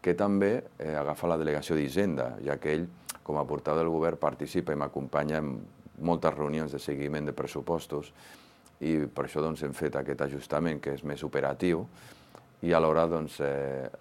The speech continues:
la Lourdes Sánchez recupera la se-, la regidoria d'habitatge, que ja l'havia portat quan es va crear el pla d'habitatge. O sigui, una mica aquests són, són els canvis que hem fet a l'equador del, del mandat.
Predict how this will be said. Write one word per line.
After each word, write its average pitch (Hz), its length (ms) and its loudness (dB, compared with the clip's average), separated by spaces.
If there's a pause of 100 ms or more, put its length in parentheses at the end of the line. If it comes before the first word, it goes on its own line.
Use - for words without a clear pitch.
la 69 120 -2
Lourdes 71 340 -2
Sánchez 78 360 -2
recupera 76 760 0
la 69 200 -4
se-, - 220 -6
la 69 120 -2
regidoria 71 440 -2
d'habitatge, 71 540 0
que 78 100 2
ja 73 80 4
l'havia 73 240 0
portat 71 380 -4 (560)
quan 76 180 0
es 69 140 -6
va 71 140 0
crear 71 220 0
el 71 80 -4
pla 65 160 2
d'habitatge. - 540 -8
O - 60 -20
sigui, 73 140 -4
una 73 100 0
mica 73 240 0
aquests 71 240 -4
són, 73 140 -4 (720)
són 80 180 0
els 80 120 -4
canvis 78 280 2
que 76 120 0
hem 71 140 -4
fet 73 220 0
a 82 80 4
l'equador 69 520 0
del, 65 180 -4 (200)
del 71 140 -4
mandat. 67 360 -6